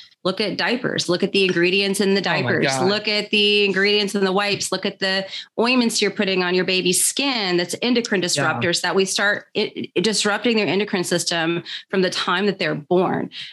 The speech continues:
Speaker 1: And most people, like I said, with the, when this happened with my daughter, that she regressed, lost her speech, everything was gone. That's when I was like, "Holy shit, I've been poisoning my kid." I listened to everyone that said, "This is safe, this is safe, this is fine, this is fine."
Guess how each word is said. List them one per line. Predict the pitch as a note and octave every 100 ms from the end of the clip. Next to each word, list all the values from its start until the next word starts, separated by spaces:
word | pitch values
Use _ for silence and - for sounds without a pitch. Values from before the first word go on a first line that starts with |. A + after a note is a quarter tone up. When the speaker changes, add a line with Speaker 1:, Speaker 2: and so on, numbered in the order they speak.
| -
Speaker 1:
And | G#3+ A3+
most | A#3 A#3
people, | B3+ A#3+
like | G#3 G#3
I | G3
said, | G#3 F#3 D3 D#3+
with | E3+
the, | F3+
when | F3 F#3+ G3
this | G3 G#3
happened | - G3 G#3+
with | G3 F#3+
my | E3+
daughter, | E3+ F3 F#3+ F3+ D#3+ D#3+
that | D#3+ -
she | - F3+ D#3+
regressed, | E3 D#3 E3+ F3 G3+ -
lost | F3 E3 F3
her | F3+
speech, | F3 - G3 G#3
everything | E3+ F3 F3+ F3
was | E3 D#3
gone. | D#3+ E3+ A#3 - - - - -
That's | G3+ F#3+ -
when | G#3+ G3
I | F3
was | F#3 F3+
like, | F#3 F3 - - _
"Holy | - - B3+ B3 A#3 E3
shit, | F3 - A3+ F3+ D3
I've | E3+ F#3+
been | G3+
poisoning | F#3 - F3+ G3 A3 B3+ B3+
my | G#3
kid." | F#3 F3+ D#3+ E3 F3 - - - -
I | - E3 E3 E3+ - - -
listened | E3+ F#3 G#3+ - B3 A#3+
to | A3 A3
everyone | G#3 F#3+ F#3 F#3 F3+
that | F3+ F3+
said, | F3+
"This | G3+ A#3
is | -
safe, | G3+ F#3+ F#3+
this | F#3+
is | G3+
safe, | - F3+ F#3+
this | F#3+
is | F#3+
fine, | - F3+ E3+ E3+
this | E3+ F#3+
is | -
fine." | F#3 E3 F3